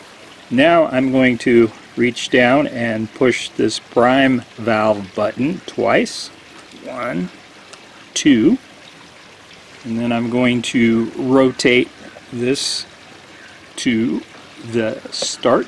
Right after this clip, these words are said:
position. This is your pressure nozzle, and there we go. We got it right to the start. Turning on the power, and I'm gonna watch for fluid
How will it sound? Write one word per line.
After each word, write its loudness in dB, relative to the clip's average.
position. -2
This -4
is -4
your -2
pressure -4
nozzle, -8
and -12
there -12
we -12
go. -10
We -16
got -6
it -8
right -2
to -2
the -10
start. -10
Turning 2
on 2
the 0
power, 4
and 2
I'm 0
gonna 0
watch 0
for 0
fluid 2